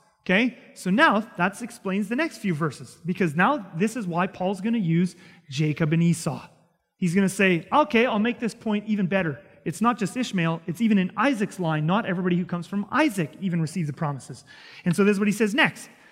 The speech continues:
Verse ten, "And not only so,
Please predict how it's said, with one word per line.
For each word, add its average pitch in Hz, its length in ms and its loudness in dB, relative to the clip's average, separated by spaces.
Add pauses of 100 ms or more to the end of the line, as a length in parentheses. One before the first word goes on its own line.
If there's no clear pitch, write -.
(220)
Verse 202 220 4
ten, 240 320 2 (800)
"And 180 140 4
not 214 180 6
only 277 260 2
so, 208 440 0